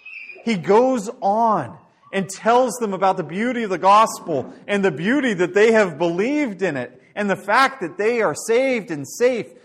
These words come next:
And what does he say to the churches in Galatia? He says, "I am astonished by you." I am astonished.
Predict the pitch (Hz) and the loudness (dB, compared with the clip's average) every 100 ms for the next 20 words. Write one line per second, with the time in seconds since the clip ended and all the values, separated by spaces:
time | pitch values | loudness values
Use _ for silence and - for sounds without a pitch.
0 | _ 165 135 156 240 208 - 143 - 180 | _ -10 -2 0 0 -2 -10 -10 -4 -4
1 | 180 143 113 - 185 180 190 160 151 139 | -4 -10 -14 -10 -10 -8 -14 -12 -14 -8
2 | 127 139 175 180 214 208 _ _ _ 240 | -4 -2 -4 -6 -8 -8 _ _ _ -6
3 | 233 240 151 135 - 220 311 277 - 143 | -4 0 -2 -4 -14 -8 -6 -6 -8 -10
4 | 139 120 - 127 - - - - _ _ | -12 -12 -16 -18 -16 -16 -16 -20 _ _
5 | 233 349 339 104 - - - 110 110 _ | -10 -8 -10 -12 -20 -20 -14 -14 -14 _
6 | _ _ _ _ _ _ _ _ _ _ | _ _ _ _ _ _ _ _ _ _
7 | _ _ _ _ _ _ _ _ _ _ | _ _ _ _ _ _ _ _ _ _
8 | _ _ 269 339 202 - - - 214 269 | _ _ -12 -12 -12 -14 -16 -12 -10 -8
9 | 330 160 _ _ - | -12 -14 _ _ -20